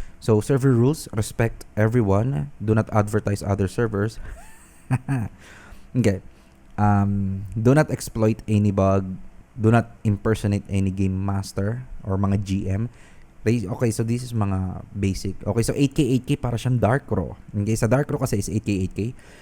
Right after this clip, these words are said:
One hundred percent drop rates, yung mga normal, I think, yung mga et cetera, tapos yung mga usables, equipments. Tapos ten percent normal cards, point five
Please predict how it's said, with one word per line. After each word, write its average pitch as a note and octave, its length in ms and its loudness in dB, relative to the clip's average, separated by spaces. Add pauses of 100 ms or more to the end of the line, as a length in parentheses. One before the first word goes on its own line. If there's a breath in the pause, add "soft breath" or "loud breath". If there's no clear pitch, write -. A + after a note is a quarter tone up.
(120)
One B2 160 2
hundred D3+ 160 2
percent C3 400 0
drop A2 240 2
rates, - 480 -2
yung G#2+ 160 4
mga G#2 160 2
normal, G2 480 0
I - 80 -6
think, A2+ 320 -2
yung G2 240 0
mga F#2 80 -4
et - 160 -8
cetera, G2+ 640 0 (240)
tapos - 240 -4
yung G2+ 160 0
mga F#2+ 240 0
usables, F#2+ 720 -4
equipments. - 720 -2 (480 loud breath)
Tapos G#2 240 0
ten A2+ 160 0
percent A2 400 0
normal B2 320 2
cards, G#2 640 -4 (480)
point B2+ 240 4
five C3+ 640 2